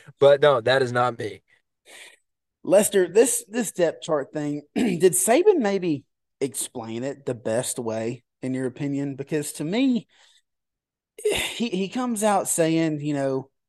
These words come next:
Speaker 2: "We have competition, and, you know, if we put out a depth chart, it, it would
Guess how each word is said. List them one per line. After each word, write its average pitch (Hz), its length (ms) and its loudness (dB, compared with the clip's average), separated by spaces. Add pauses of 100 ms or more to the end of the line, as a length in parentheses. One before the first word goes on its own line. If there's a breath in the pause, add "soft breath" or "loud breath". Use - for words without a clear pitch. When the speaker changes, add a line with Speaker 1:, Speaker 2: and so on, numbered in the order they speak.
(520)
Speaker 2:
"We 147 160 -4
have 175 260 0
competition, 160 1000 -6 (1120)
and, 127 400 -4
you 139 120 -2
know, 127 440 -2
if 135 120 -8
we 147 100 -2
put 160 200 0
out 151 160 6
a 135 60 -2
depth 131 340 -4
chart, 123 540 -6 (760)
it, 113 200 -10
it 127 140 -2
would 120 200 -6